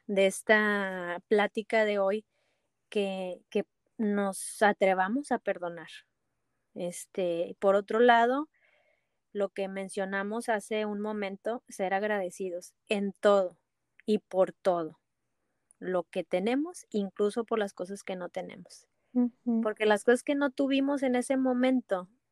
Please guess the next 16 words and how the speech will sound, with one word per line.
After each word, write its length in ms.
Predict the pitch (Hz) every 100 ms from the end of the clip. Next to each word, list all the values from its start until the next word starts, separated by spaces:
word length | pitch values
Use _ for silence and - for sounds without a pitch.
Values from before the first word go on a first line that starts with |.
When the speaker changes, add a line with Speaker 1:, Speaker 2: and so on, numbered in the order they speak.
| _ _
Speaker 1:
y 120 | 220 208
que 140 | 208
no 140 | 202
logramos 520 | 214 233 240 240 240 233
hacer, 360 | 220 226 233 - _ _ _ _
nos 220 | 208 208
damos 280 | 202 202 226
cuenta 380 | - 233 226 214
ahora 460 | 214 214 220 254 - _ _ _
de 240 | 202 190
que 180 | 190 185
fueron 360 | - 185 196 202
para 260 | 220 214
beneficio 560 | 190 180 175 185 180 202
de 140 | 190
nosotros. 720 | 180 175 - - - - -